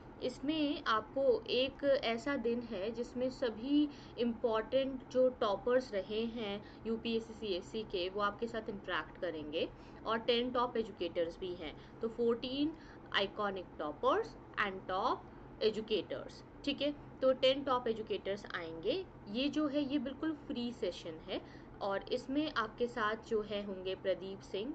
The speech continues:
एआईआर वन, प्रतिभा वर्मा, एआईआर थ्री,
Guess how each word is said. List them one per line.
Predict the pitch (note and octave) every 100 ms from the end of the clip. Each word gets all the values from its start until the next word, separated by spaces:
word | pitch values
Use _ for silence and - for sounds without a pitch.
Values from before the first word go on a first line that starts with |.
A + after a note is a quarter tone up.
| -
एआईआर | F3+ F3+ E3+ E3+ E3+
वन, | E3 E3 C#4 - - - - -
प्रतिभा | G#3 A3 A3 G3
वर्मा, | E3 E3+ F3+ G#3+ D4 -
एआईआर | F#3+ F3+ E3 D#3+
थ्री, | D#3+ - A#3+ B3